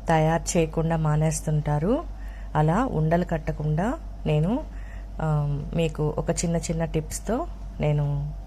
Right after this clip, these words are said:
ఈ రెసిపీ తయారు చేసి చూపిస్తున్నానండి. ఒక చిన్న స్టీల్ గ్లాస్తో తయారు చేస్తున్నాను. ఇప్పుడు, ఆ, కుకింగ్లోకి వెళ్ళిపోదాం.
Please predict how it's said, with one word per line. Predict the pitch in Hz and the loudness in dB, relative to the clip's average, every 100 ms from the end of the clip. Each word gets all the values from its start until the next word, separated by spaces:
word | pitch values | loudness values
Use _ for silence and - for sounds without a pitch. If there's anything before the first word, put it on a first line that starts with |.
| - | -4
ఈ | 151 151 | 0 2
రెసిపీ | 147 - 151 160 | 0 -2 -2 -2
తయారు | 156 143 143 - | 0 -2 -2 -2
చేసి | 147 - - | -2 -2 -6
చూపిస్తున్నానండి. | - 143 - 139 139 139 143 269 - - - - - | -4 -6 -4 -2 -2 -2 0 -2 -4 -12 -12 -12 -4
ఒక | 165 | -2
చిన్న | 196 - 202 208 | 0 0 0 2
స్టీల్ | 208 - 156 151 | 0 0 0 2
గ్లాస్తో | 147 147 143 - 190 247 | 2 0 0 -2 0 0
తయారు | 294 165 151 - 156 | 4 4 4 2 0
చేస్తున్నాను. | 147 - 147 143 147 202 339 - - - - - - 160 | 0 -2 -2 0 0 2 0 -4 -10 -10 -12 -10 -6 -4
ఇప్పుడు, | 156 156 185 262 - - - | -2 0 2 0 -2 -8 -2
ఆ, | 151 151 147 - | 0 0 -2 -4
కుకింగ్లోకి | 156 185 180 165 151 240 | 0 2 4 2 2 2
వెళ్ళిపోదాం. | 214 151 - 151 151 233 | 2 0 0 0 2 0